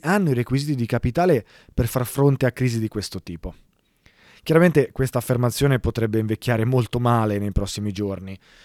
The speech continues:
ma credo che il settore finanziario sia molto più stabile in termini di bilancio rispetto al passato.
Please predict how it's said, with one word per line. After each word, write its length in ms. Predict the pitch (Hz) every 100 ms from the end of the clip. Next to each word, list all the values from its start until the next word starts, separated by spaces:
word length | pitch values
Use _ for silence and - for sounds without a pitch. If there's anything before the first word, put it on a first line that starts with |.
| _
ma 140 | 123
credo 380 | - 190 160 147
che 120 | - 135
il 40 |
settore 320 | - 131 156
finanziario 560 | 139 139 127 - 156 151
sia 200 | - 127
molto 260 | 143 156
più 100 | 135
stabile 560 | 127 - 147 107 107 101
in 120 | 104 113
termini 320 | 120 120 113
di 100 | 110
bilancio 640 | 110 131 139 147 - 165
rispetto 360 | 123 - 113 110
al 60 |
passato. 520 | - 117 - - -